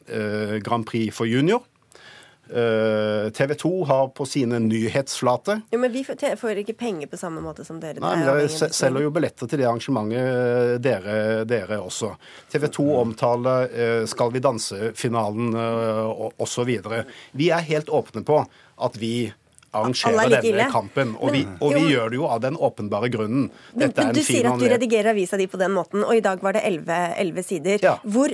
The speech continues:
Speaker 2: eh, objektivt vil du si at dere dekker dette da, at dette er verdt elleve sider, når dere, eh, satser så mye penger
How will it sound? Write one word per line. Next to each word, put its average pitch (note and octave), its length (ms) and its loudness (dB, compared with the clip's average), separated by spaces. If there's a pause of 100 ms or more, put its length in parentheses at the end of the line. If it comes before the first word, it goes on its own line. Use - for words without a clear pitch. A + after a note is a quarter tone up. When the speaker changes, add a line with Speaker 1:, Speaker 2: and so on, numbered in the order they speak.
Speaker 2:
eh, B3+ 240 2
objektivt G3+ 720 -4
vil A#3 80 0
du B3 80 -2
si G#3 160 -6
at F#3+ 160 0
dere A3+ 80 0
dekker G#3+ 400 -4
dette G#3 240 -2
da, G3 160 2
at B3+ 80 -4
dette G#3 160 -2
er G3+ 80 0
verdt G#3 240 -6
elleve G3 320 -2
sider, A3 400 -2 (240)
når A3 160 0
dere, B3 180 2
eh, A3+ 220 -4
satser - 320 -6
så A3+ 320 0
mye A3 160 0
penger A3 400 -6